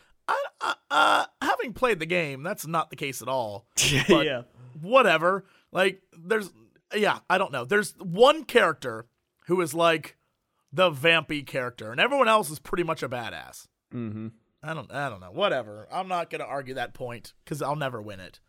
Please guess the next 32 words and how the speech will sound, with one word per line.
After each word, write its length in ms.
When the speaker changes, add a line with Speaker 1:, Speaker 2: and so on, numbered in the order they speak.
Speaker 2:
You 180
won't 240
win 180
Speaker 1:
But, 80
Speaker 2:
it. 60
Speaker 1:
uh, 400
it's, 400
yeah, 200
I 300
had 260
fun. 420
And 120
I 300
say 580
that 420
it's 160
great. 400
My 200
favorite 340
character 420
isn't, 380
uh, 360
uh, 260
uh, 160
anything 600
crazy. 360
My 140
favorite 300
character 260
is 80
a 80
robot. 580